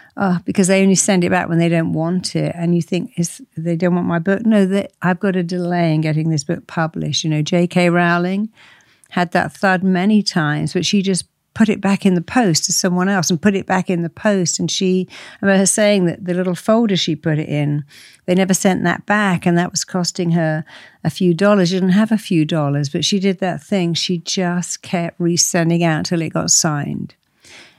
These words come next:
And that's the thing. If you believe you have a gift and someone says, "I don't like your book," you go, "Okay, send it to someone else who will." It's, it's,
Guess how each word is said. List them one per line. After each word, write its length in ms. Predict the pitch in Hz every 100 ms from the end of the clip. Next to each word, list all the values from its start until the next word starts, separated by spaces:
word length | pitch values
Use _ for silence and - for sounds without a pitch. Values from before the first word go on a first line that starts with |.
| _ _ 170
And 180 | 185
that's 300 | 185 180 -
the 100 | -
thing. 120 | 202 185
If 140 | -
you 140 | 202
believe 560 | 175 185 190 220 226 226
you 100 | 190
have 180 | 170 156
a 60 |
gift 400 | 151 226 233 220
and 100 | 180
someone 220 | 165 196 180
says, 180 | 180
"I 60 | 175
don't 200 | 180 180
like 180 | 175 180
your 140 | 175
book," 200 | 175 202
you 80 | 185
go, 120 | 185
"Okay, 380 | 190 208 208 269 _ _ - -
send 200 | 175 170
it 40 |
to 80 | 170
someone 320 | 196 175 180
else 240 | 175 180
who 180 | - 185
will." 220 | 202 202
It's, 200 | 180 165 -
it's, 360 | 190 185 -